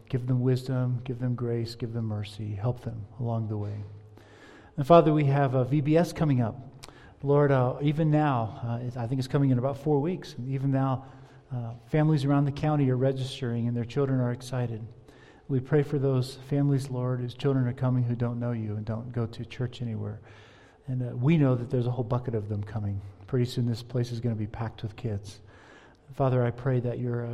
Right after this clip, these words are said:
grace would be abundant and overflow. Watch out for our staff, Lord, uh, as they're heading into these final weeks of preparation.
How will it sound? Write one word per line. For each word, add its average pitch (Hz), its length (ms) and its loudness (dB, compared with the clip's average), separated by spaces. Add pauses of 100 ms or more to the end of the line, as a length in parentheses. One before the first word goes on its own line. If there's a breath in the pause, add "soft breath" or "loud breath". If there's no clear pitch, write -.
(120)
grace 123 380 2
would 113 320 -4
be 120 100 0
abundant 131 560 -2
and 127 80 -4
overflow. 123 680 -4
Watch 135 260 -4
out 127 180 -2
for 135 140 -4
our 127 100 -2
staff, 123 520 -4
Lord, 127 340 -4
uh, 110 80 -6 (500 loud breath)
as 123 140 2
they're 123 80 2
heading 127 240 4
into 127 220 2
these 120 180 -2
final 120 320 -2
weeks 120 240 -4
of 117 100 -8
preparation. 123 760 -4